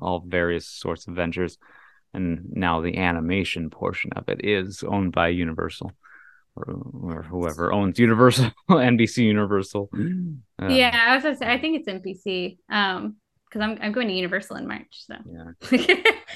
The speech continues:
Speaker 2: Been there a few times, but, um, I looked at it, I, so I found, and I don't know how accurate it is, but it says that the studio, DreamWorks Animation, has released forty-three feature films as of December twenty twenty-two.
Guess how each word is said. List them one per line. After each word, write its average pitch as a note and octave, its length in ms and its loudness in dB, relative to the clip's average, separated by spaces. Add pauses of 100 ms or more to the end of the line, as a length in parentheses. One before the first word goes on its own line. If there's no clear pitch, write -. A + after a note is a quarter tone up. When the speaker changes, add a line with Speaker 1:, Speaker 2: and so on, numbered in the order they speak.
(160)
Speaker 2:
Been A#3 120 2
there G3 120 2
a - 20 -16
few G3 140 -4
times, F3 300 -4
but, G#3+ 160 4 (420)
um, G#3+ 400 4
I A#3+ 100 4
looked C4+ 240 2
at A#3+ 60 -4
it, A3 100 -2
I, A#3+ 180 4
so B3 140 -4
I C4 180 2
found, C#4+ 420 0
and G#3+ 100 -6
I G#3 100 0
don't G#3 160 -4
know G#3 180 -4
how G#3 260 -4
accurate F#3 480 -2
it E3+ 80 -4
is, F3 200 -8
but G3+ 140 0
it G#3 120 -2
says G#3+ 240 2
that F#3+ 460 2
the G#3+ 80 -2
studio, C#4 720 0
DreamWorks A#3 440 -2
Animation, G3+ 680 -4
has G3+ 260 -6
released F#3+ 500 -8
forty-three B3 560 -2
feature A#3 380 -4
films G3 480 -2
as F#3+ 200 0
of F#3 140 -6
December G3+ 440 -4
twenty F#3+ 320 -6
twenty-two. G3 480 -10